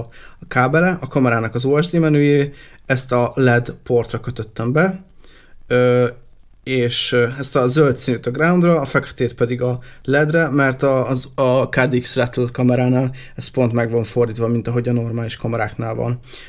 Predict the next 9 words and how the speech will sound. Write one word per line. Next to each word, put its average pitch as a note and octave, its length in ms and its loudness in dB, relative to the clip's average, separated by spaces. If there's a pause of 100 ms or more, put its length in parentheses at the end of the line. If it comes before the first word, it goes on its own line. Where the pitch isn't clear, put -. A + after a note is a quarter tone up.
(140)
Ö, B2 260 4
és B2 320 0
bekötöttem B2 580 0
még A#2 200 2
a A#2 140 0
vevőnek A#2 520 0
a, A#2+ 300 -2
a B2 160 -6
kábelét. C3+ 600 -2